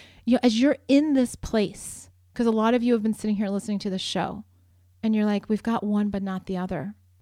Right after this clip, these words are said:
Or maybe, like, a lot of people that just D M'd us on Instagram this past week, you're like,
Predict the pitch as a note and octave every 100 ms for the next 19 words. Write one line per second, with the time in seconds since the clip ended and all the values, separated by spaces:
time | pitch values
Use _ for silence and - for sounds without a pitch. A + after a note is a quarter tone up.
0 | _ _ - A3 A3+ A3+ A#3+ A#3 G#3+ G3+
1 | F#3+ G#3 G#3+ G#3+ G3+ F#3+ F#3 G#3 F#3+ F3+
2 | G3+ E3 G3+ G3+ F#3 - G3 F#3+ G3 -
3 | G3+ F#3 F#3+ F#3 - F#3 - G3+ G3+ -
4 | G3 F#3+ F#3 - -